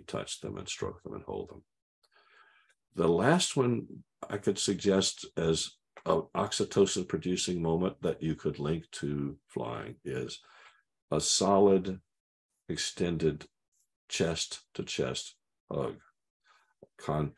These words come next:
or contact, particularly skin to skin, that also produces oxytocin.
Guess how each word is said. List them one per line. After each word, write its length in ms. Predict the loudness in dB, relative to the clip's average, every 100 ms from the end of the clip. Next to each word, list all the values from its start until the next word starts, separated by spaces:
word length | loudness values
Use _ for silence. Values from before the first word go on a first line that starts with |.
| -16 -12
or 120 | -12
contact, 720 | -4 -2 -2 -2 -4 -6 _ _ -20 _ _
particularly 840 | -6 -4 2 2 4 2 4 2 0
skin 360 | -8 -2 0 0
to 100 | -4
skin, 320 | -6 -6 -10 -12 _ _ _ _ -10
that 220 | -6 -6
also 360 | -6 -6 -6 -8
produces 560 | -10 -10 -10 -8 -8 -10
oxytocin. 640 | -12 -14 -14 -14 -14